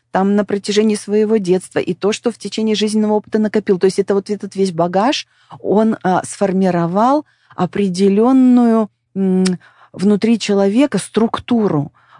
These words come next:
Вот. И вот эта структура внутренняя,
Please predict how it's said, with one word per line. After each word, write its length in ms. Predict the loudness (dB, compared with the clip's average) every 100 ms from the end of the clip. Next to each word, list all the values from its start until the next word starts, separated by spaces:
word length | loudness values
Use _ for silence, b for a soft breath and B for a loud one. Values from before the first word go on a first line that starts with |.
| -6
Вот. 320 | -4 -2 -4 -2
И 80 | 0
вот 180 | 2 2
эта 200 | 0 -2
структура 880 | -4 -6 -6 -8 -2 0 2 0 -4 b
внутренняя, 880 | 0 2 2 2 -2 -2 -2 -4 -6